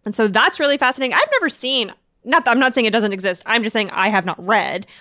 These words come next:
Y A novels with a polyamorous romance. So I was on board from the beginning. This is a really, really angry, very dark Y A novel, and those are my favorite kinds. <laughs> So if you are in the mood t-, for that, for just an unleashed,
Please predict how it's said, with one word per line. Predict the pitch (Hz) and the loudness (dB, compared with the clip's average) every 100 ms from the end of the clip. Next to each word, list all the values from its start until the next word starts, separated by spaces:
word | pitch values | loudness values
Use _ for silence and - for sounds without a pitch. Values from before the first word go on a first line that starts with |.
| _ | _
Y | 208 208 | 0 2
A | 190 185 | 2 0
novels | 180 180 143 185 - - _ | 0 -2 -4 -6 -10 -20 _
with | 196 185 180 | -2 -2 -2
a | - 185 175 | -4 -4 -4
polyamorous | 214 180 160 165 - | -4 -2 -4 -10 -12
romance. | - 117 117 - _ | -12 -12 -14 -20 _
So | - 311 | -4 0
I | 453 | 2
was | 415 | 0
on | - 233 240 208 | 2 2 2 0
board | 220 220 | -2 -2
from | 220 | -2
the | 208 | -4
beginning. | 196 202 202 | -2 -2 -4
This | 285 | -6
is | 381 285 | -2 0
a | 240 | -2
really, | 190 220 240 233 226 | -2 -4 -2 -2 -4
really | 190 190 190 | -4 -4 -4
angry, | - 190 202 202 214 220 220 - - | -4 -2 0 2 2 2 -2 -4 -12
very | 180 185 208 202 | -10 -8 -6 -6
dark | 196 170 170 190 - - - _ | -8 -4 -2 -2 -4 -10 -14 _
Y | 233 262 | 2 2
A | 262 254 254 | 4 2 0
novel, | 254 254 254 262 - _ | 0 0 0 -2 -4 _
and | - 214 | -6 -4
those | 214 | -2
are | 247 | -2
my | 247 | -2
favorite | 269 254 | -2 -2
kinds. | - 480 - - | -2 -2 -4 -6
<laughs> | - - 381 480 - - - - | -2 -2 0 -2 -6 -10 -20 -4
So | 277 247 | 0 2
if | 240 294 | 2 0
you | 370 | -2
are | 294 | -2
in | 277 277 | -4 -4
the | |
mood | 262 277 349 - - - 202 | -4 -2 -2 -6 -8 -12 -14
t-, | - | -20
for | - 240 | -6 -4
that, | 214 190 160 - | -2 -2 -4 -2
for | 269 | -2
just | 254 269 262 247 | 2 0 0 -6
an | - - | -6 0
unleashed, | 262 277 285 277 277 285 - 214 208 226 226 - - | 2 2 0 -6 -6 -6 -6 -12 -10 -6 -6 -8 -12